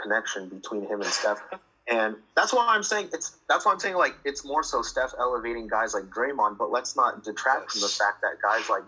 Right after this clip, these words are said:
Speaker 1: Draymond, you know, also kinda in a, in a, what do you call it, neutral way help benefit Steph as well. So, but I mean, I, I'm not really even here to talk about Draymond, even though I'm glad that he's playing well and back with the team.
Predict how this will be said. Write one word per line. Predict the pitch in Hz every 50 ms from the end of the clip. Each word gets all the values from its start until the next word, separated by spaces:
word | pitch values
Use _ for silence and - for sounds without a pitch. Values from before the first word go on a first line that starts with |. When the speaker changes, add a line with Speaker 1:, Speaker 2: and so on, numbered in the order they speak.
| -
Speaker 1:
Draymond, | - 107 113 120 120 113 104 98 95 98 - _ _ _ _ _ _ _ _ _ _ -
you | 131 127
know, | 120 110 107 107 - - _ _ -
also | 123 143 156 147 - - 139 123 113 110 107 104 - - _ _ _ - - -
kinda | 120 117 110 107 104 -
in | 110 104
a, | 104 101 - -
in | 107 104 104
a, | 98 95 90 - - - _ -
what | 113 104
do | 95
you | -
call | - 104 98 85
it, | 107
neutral | 120 127 131 - 127 120 107 104
way | 110 117 117 110 104
help | 101 117 117 113 101
benefit | 104 110 113 117 - - - -
Steph | - - - 123 120 - -
as | 107 107 -
well. | 135 - - - - _ _ _ _ _ _ _ -
So, | - - 131 113 110 107 104 104 - _ _ _ _ _ -
but | 151 156
I | 151
mean, | 139 123 120 -
I, | - 143 - - -
I'm | - 196
not | 214 180 165
really | 147 135 131 127
even | 117 117 117
here | 123 120
to | 113 107
talk | - 120 120 120 -
about | 117 110 98 101
Draymond, | 107 113 117 120 117 113 110 107
even | 107 107
though | 107 104 101
I'm | 95 95 104
glad | 104 104 104 107 107
that | 110 101 104 -
he's | 110 101 -
playing | - - 110 107 104 107
well | 107 104 104
and | 98 92
back | 95 101 101 - -
with | 95 -
the | 95
team. | - - - 120 117 113 107